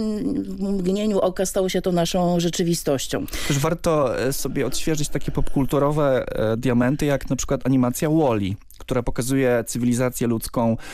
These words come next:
Speaker 2: osadzoną gdzieś tam na orbicie ziemskiej, e, totalnie już zniewoloną ekranami. Tam są tacy ludzie w fotelach, którzy rozsiedli się i mają wyłącznie, e, ekranozę wokół siebie.
Speaker 1: Tak, mają nad sobą ekrany i nawet nie przemieszczają się, tylko,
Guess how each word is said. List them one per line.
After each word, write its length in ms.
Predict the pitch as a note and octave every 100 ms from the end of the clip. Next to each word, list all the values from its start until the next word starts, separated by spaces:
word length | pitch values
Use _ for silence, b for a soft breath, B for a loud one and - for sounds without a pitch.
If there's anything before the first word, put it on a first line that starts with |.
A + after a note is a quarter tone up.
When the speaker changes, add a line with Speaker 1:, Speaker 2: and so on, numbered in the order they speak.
| B B B
Speaker 2:
osadzoną 500 | B2 C#3 B2+ D3 A#2
gdzieś 180 | B2 -
tam 180 | A#2
na 80 | A2
orbicie 520 | G#2+ G#2 A2+ A2+ G2 G2
ziemskiej, 720 | G2 G2+ F2+ - G#2+ B2 -
e, 420 | - G2 G2 G2+ G2+
totalnie 560 | C3 - - C#3 B2+
już 120 | A2+ G#2+
zniewoloną 480 | A#2+ G#2+ G#2+ G2+ G2+
ekranami. 560 | G2+ G#2 G2+ G#2 F#2
Tam 120 | - -
są 160 | -
tacy 380 | G2+ G#2 - G2+ B B B B
ludzie 340 | B2 D3 C3
w 40 | A2+
fotelach, 520 | - G#2+ C3+ C3+ A#2
którzy 280 | - A2+ A2+
rozsiedli 540 | G#2+ - C3+ C3 B2
się 200 | - A2+
i 120 | G#2
mają 280 | A2 G#2+ G#2+
wyłącznie, 680 | A2 G#2+ G2+ - G2 F#2 G2+
e, 160 | - -
ekranozę 520 | C#3 C3+ A2+ G#2 F2
wokół 280 | F2+ E2+ G2+
siebie. 280 | - - -
Speaker 1:
Tak, 200 | G#3 B2+
mają 220 | F3+ F3+
nad 180 | F3+ F3+
sobą 360 | - F#3+ F3 -
ekrany 500 | D#3+ A#3 C4+ C4 G#3
i 60 |
nawet 320 | G3 F#3+ F#3+
nie 180 | G3 F#3+
przemieszczają 720 | E3+ - F#3+ F3 - G#3 A3+
się, 140 | G3+ G3
tylko, 540 | G3 F#3 G3+ F#3+ F#3